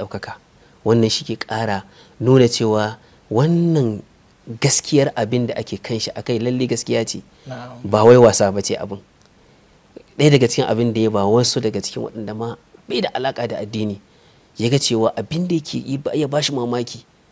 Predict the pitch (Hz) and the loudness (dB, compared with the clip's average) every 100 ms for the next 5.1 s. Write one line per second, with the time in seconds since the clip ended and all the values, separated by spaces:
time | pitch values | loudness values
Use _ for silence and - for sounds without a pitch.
0 | _ _ _ _ - 143 123 117 110 104 | _ _ _ _ -2 2 2 2 0 0
1 | 95 95 98 117 98 - _ _ _ _ | -4 -8 -8 -12 -16 -18 _ _ _ _
2 | _ _ - 127 127 113 113 117 117 117 | _ _ -4 -2 2 2 2 -2 -2 -4
3 | - 117 110 107 101 98 107 104 101 104 | -2 -2 0 -2 -4 -4 -6 -6 -6 -6
4 | 104 101 - 110 101 104 - 143 123 135 | -6 -6 -8 -8 -8 -8 -10 -8 -2 -2
5 | 120 | -2